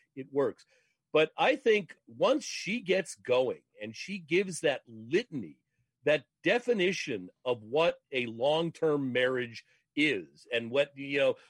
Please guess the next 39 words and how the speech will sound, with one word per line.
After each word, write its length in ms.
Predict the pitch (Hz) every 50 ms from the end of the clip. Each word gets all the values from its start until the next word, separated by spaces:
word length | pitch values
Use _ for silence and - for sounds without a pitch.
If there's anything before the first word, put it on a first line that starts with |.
| _
we 160 | - 156 175
always 260 | 175 175 165 160 143 -
see 380 | - - - 196 196 185 165 123
mo-, 140 | 151 180 - -
most 380 | 170 170 160 180 196 190 - -
of 60 | -
the 200 | - 110 117 175
movies 320 | 208 160 151 123 113 - -
end 400 | 156 165 175 170 147 127 117 107
with 140 | 120 165 156 _
the 80 | - 139
marriage, 540 | 123 120 131 156 156 135 92 85 82 - -
the 80 | 101 113
vows 420 | 113 143 147 156 160 156 143 123
and 80 | 123 131
all 120 | 120 117
the 80 | 117 113
rest 280 | 127 - - - -
of 80 | - 107
it, 80 | 104 107
and 80 | 110
they 80 | 110 110 127
ride 160 | 135 131 135
off 160 | 131 120 -
into 100 | - 104
the 60 | 98 104
sunset. 400 | - 202 233 240 - - 117 - _ -
That 200 | 156 165 170 170
list, 480 | 175 156 185 247 269 190 - - - -
which 240 | 143 143 143 - - -
has 300 | 190 220 240 226 170 139
both 340 | - 151 147 143 139 135 _ - - _ -
the 100 | 147 143
meeting, 680 | 135 135 143 170 175 175 170 165 151 135 120 117 117 104 -
the 100 | 127 123
loving, 760 | 123 113 120 139 156 165 147 143 151 135 123 110 107 104
the 180 | 101 113 113 117
whatever 360 | 117 127 131 156 180 175 175
stuff, 340 | 156 - - - 127 117 107